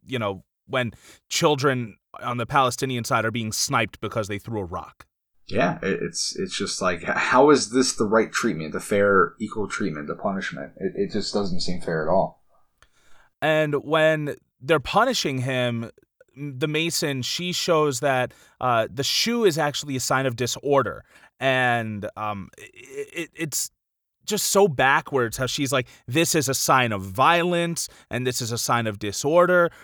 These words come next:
Speaker 1: So we gotta take the arm. You guys have to be fine where you are, and that's it." And this kinda reminded me of basically any protest in the United States before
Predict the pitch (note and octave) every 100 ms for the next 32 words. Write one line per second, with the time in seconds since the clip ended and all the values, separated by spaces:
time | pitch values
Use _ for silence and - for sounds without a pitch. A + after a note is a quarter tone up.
0 | - - B2 G#2 C3 D#3+ D#3+ - E3 C#3+
1 | D3+ C#3 C#3 C#3 C#3 B2 C3+ D#3 C#3+ C3
2 | C#3+ B2+ - A#2 A#2 G#2+ - C#3+ D3+ D#3+
3 | D3+ D3 C#3+ B2+ A#2+ A#2 A2+ - - -
4 | A2+ A2+ A#2 A2+ - B2 A2 C3+ C#3 F#3+
5 | - G#3+ G3+ C#3+ A#2 D3+ D3+ C3 B2 A#2
6 | G#2+ G#2+ D#3+ A#3+ C#4 A#3 - - A#2+ D#3+
7 | A#2+ - A2+ G2+ - G2 F2 - A2+ G#2+
8 | A2 G#2+ G#2 F#2+ F#2 - A2 F2+ - -
9 | - G#2+ - A2+ G#2+